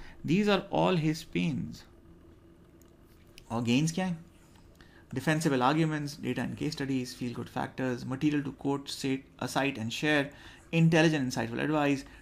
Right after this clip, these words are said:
try before you buy, intelligent conversations. And all of this supported by data, by equivalent editorial quality, and no negative bias or agendas, right? So the, these become Riz,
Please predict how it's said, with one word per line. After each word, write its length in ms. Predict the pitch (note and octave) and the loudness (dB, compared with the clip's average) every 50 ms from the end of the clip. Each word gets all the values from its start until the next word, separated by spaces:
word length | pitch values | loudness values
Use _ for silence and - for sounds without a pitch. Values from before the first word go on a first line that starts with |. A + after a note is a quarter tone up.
| - - | -20 -10
try 220 | - - D3 D3 C#3+ | -2 0 2 2 2
before 240 | C#3 C3+ - B2+ A#2+ | 2 0 -2 -2 -2
you 100 | A#2 A#2 | -2 0
buy, 220 | C3+ C#3 C#3 C#3 | 0 2 2 2
intelligent 500 | C3+ - C3+ C3+ C3 C3+ B2 A#2+ A#2+ A#2+ | 0 0 -2 -2 -2 -2 -2 -2 -4 -4
conversations. 640 | - A#2 A2 A2 A2+ A#2+ B2+ - - F#3 E3+ - - - - - - - - - - - | -4 -4 -4 -4 -4 -6 -6 -6 -8 -8 -8 -10 -12 -18 -20 -20 -20 -20 -20 -20 -16 -8
And 100 | - B2+ | -4 2
all 140 | C3+ D3 D#3 | 4 6 6
of 80 | D#3+ D3+ | 6 6
this 120 | D3 D3 | 4 2
supported 260 | - C#3 C3+ C3+ B2 | 2 2 2 0 2
by 100 | B2 A#2+ | 0 0
data, 440 | A#2 C#3 D3+ D#3+ E3 D#3 D3+ C#3+ C#3+ - - - - - - - - - | 0 0 2 2 4 2 2 2 0 -4 -12 -20 -20 -20 -20 -20 -16 -12
by 400 | - - B2+ A#2+ A2+ A#2 - - - - - - - _ - - - - - - - | -8 -4 -4 -2 -2 -2 -4 -6 -10 -16 -20 -20 -20 _ -20 -20 -20 -20 -20 -12 -2
equivalent 560 | F3+ F3+ E3 E3 E3+ F3+ E3 D#3+ D#3 D3+ - - - - | 0 0 0 0 0 2 2 2 0 -2 -8 -14 -6 -4
editorial 340 | C3+ C3+ C#3 C#3 C3+ C3 B2+ | -2 0 0 2 0 0 -2
quality, 520 | C3+ B2+ C3 C#3 C#3 C#3 C3+ B2 A#2+ B2 - - - - - - - | -2 -2 -2 -2 -2 -2 -4 -4 -4 -6 -12 -18 -20 -20 -20 -12 -8
and 140 | - C3 C3 | -4 -2 -2
no 180 | C3 C3+ C#3 C3+ - - - | -2 -2 -4 -6 -6 -4 -2
negative 280 | B2+ B2+ A#2+ A#2 A2+ | 0 0 0 -2 -2
bias 300 | A2+ A2 G#2 A#2 A2 G#2 | -2 -4 -4 -4 -4 -6
or 40 | - | -8
agendas, 480 | A2 - - - - - - - - - - - - - - - - - - | -8 -8 -8 -10 -10 -12 -14 -14 -16 -18 -20 -20 -20 -20 -20 -20 -18 -12 -8
right? 160 | E3 G3 G3+ - - - - - - - - - | -8 -8 -8 -10 -16 -20 -20 -20 -20 -20 -20 -12
So 120 | - D3 | -8 -6
the, 220 | C#3+ D#3 G3 F#3+ F#3 | -4 -2 -2 -4 -4
these 280 | D#3+ D#3 F3+ G3+ F#3+ F3+ | -2 0 0 0 2 0
become 420 | G3 F#3+ - F#3+ A3 A#3+ A#3+ A3+ - - - - - - - - - - - - - - - - - - - - - - - - - B2+ C#3 | -2 -2 0 0 0 0 -2 -4 -8 -14 -20 -18 -16 -14 -14 -14 -16 -16 -18 -20 -20 -20 -20 -20 -20 -20 -20 -20 -20 -20 -18 -16 -14 -4 0
Riz, 340 | D#3 D#3+ E3 D#3+ - - | 2 2 2 0 -2 -6